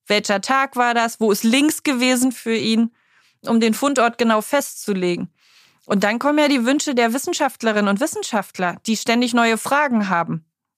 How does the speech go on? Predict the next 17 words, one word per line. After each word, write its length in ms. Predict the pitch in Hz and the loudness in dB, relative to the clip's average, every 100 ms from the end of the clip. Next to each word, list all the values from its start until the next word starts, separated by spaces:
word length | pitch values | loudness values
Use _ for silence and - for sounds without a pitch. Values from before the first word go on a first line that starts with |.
| - | -4
die 60 | |
ich 60 | 214 | 0
ja 120 | 226 | -2
vielleicht 320 | 233 240 233 | 0 -2 0
noch 80 | 247 | 2
nie 140 | 240 | 2
bedacht 400 | 240 233 269 - | 2 0 0 0
habe 160 | 233 190 | -4 0
selber, 320 | 185 180 233 | 0 2 2
aber 260 | - 214 220 | 0 0 0
dann 320 | 220 214 220 | 0 -2 -2
auch 320 | - 226 - _ _ _ | -2 -2 -4 _ _ _
herausfinden 540 | - 269 453 - 220 196 | 0 0 0 -2 0 2
muss 240 | 180 - _ _ _ | 0 -4 _ _ _
für 240 | _ 226 | _ -2
die 260 | 196 185 - _ _ _ _ _ | -2 -4 -8 _ _ _ _ _
Forschung. 380 | - 196 196 190 | -2 0 0 -4